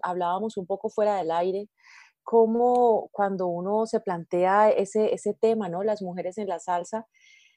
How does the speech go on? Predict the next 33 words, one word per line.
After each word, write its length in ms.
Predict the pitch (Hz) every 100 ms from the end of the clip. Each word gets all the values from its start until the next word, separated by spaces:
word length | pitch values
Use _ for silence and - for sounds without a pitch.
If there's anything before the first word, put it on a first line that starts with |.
| _ _ -
empiezan 500 | 196 214 190 220 226
a 60 |
aparecer 580 | 240 185 175 - 185 185
un 120 | 220
sinnúmero 520 | - 233 233 240 240
de 120 | 226 170
roles 760 | 175 208 208 208 240 - - _ _ _
en 160 | 185 180 -
toda 240 | 233 247
la 100 | 247
cadena 420 | 233 180 175 185
de 60 | 196
valor, 300 | 175 165 165
si 100 | 185
se 160 | 180
quiere 220 | - 175 175
llamar 320 | 170 160 156
de 80 | 175
alguna 260 | 180 185
manera, 400 | 180 160 165 170
o 140 | 165 156
en 120 | 151
toda 220 | 185 185
la 140 | 208
ruta 640 | 170 - 208 208 190 190 - _
que 80 | 185
implica 580 | 160 - 233 247 226
la 140 | 185 254
salsa 420 | - 160 - 107
en 120 | 160
Cali, 340 | 147 180 175 160
por 220 | - 151
ejemplo. 340 | 147 160 143